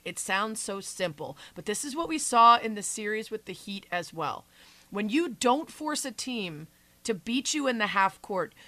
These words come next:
you waste one of the keys to the Celtics' success since they really turned on the Jets around January, which is that they are so tough to beat in the half court because of their defensive prowess one through five. When you let a team, especially a team like the Warriors,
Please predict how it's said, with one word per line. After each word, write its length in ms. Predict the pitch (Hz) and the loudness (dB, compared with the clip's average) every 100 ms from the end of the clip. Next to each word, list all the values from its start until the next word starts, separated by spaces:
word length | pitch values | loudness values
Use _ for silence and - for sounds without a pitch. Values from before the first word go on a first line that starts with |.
| - | -12
you 180 | 202 226 | -8 -8
waste 560 | 180 202 277 - - - - | -6 0 0 0 -6 -14 -8
one 160 | 214 | -6
of 100 | 208 | -4
the 120 | 190 - - | -8 -12 -12
keys 400 | - 294 330 - | -2 0 0 -2
to 80 | 254 | -4
the 80 | |
Celtics' 520 | 208 - 240 247 262 - | -4 2 0 0 -10 -8
success 580 | 208 - - 233 254 | -8 -8 0 2 2
since 200 | - 202 | -2 -6
they 140 | - 180 | -4 -4
really 280 | 185 226 240 | -2 -4 -4
turned 280 | 247 226 | -6 -2
on 140 | 208 196 | -2 -2
the 80 | 165 | -4
Jets 400 | 190 190 - - | 0 0 -2 -8
around 320 | 180 180 170 | -4 -4 -4
January, 560 | 151 151 147 120 - - - - | -6 -6 -6 -10 -12 -14 -20 -8
which 200 | 208 220 | 0 2
is 160 | 226 190 | 2 0
that 140 | 214 | -2
they 140 | 226 214 | 2 4
are 160 | 240 | 2
so 440 | 240 - - 311 285 | 0 -2 0 0 0
tough 320 | - 240 - | 0 -2 -2
to 100 | 226 | -4
beat 220 | 208 214 | -4 -6
in 160 | 202 196 | -6 -4
the 80 | 185 | -2
half 300 | 180 180 - | -2 -2 -4
court 340 | 190 180 170 - - - | 0 0 0 -10 -20 -10
because 280 | 208 220 190 | -4 -2 -2
of 60 | |
their 140 | 185 180 | -4 -4
defensive 500 | 165 208 208 226 - | -2 -4 -2 -4 -2
prowess 460 | 214 196 196 - | 2 4 2 -4
one 180 | 175 180 | -4 -4
through 140 | 165 151 | -4 -10
five. 360 | - - - _ _ _ _ _ _ - | -10 -10 -14 _ _ _ _ _ _ -6
When 180 | 185 | -2
you 200 | 214 311 | 0 0
let 200 | 302 277 | 2 2
a 40 | - | 2
team, 300 | - 240 202 | 0 -4 -4
especially 680 | 185 - - 302 330 - 277 | -6 -4 -4 0 0 0 -2
a 60 | 240 | -2
team 280 | - 254 | -2 -2
like 200 | 240 226 | -2 -2
the 80 | 220 | -4
Warriors, 640 | 208 226 240 262 302 - | 0 2 4 2 -2 -6